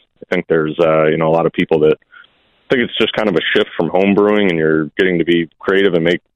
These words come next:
make beers all the time, and, you know, whatever, whatever style you want. But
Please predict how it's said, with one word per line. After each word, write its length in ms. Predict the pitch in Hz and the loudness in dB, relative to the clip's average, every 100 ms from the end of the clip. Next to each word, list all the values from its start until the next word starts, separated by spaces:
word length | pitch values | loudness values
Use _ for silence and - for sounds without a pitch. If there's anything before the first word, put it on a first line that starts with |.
| - | -6
make 180 | 98 82 | -4 0
beers 260 | 87 98 | 2 2
all 140 | 95 95 | 2 0
the 80 | 90 | 0
time, 400 | 98 95 98 90 | -2 -2 0 -2
and, 320 | 78 76 76 | -4 -10 -10
you 80 | - | -6
know, 140 | 80 78 | 0 2
whatever, 420 | 82 85 85 78 | 2 2 2 0
whatever 240 | 82 87 80 | 0 2 0
style 560 | - _ _ _ 87 | -4 _ _ _ -4
you 60 | 85 | -2
want. 260 | 76 92 - | -2 -4 -2
But 240 | 76 71 | -2 -2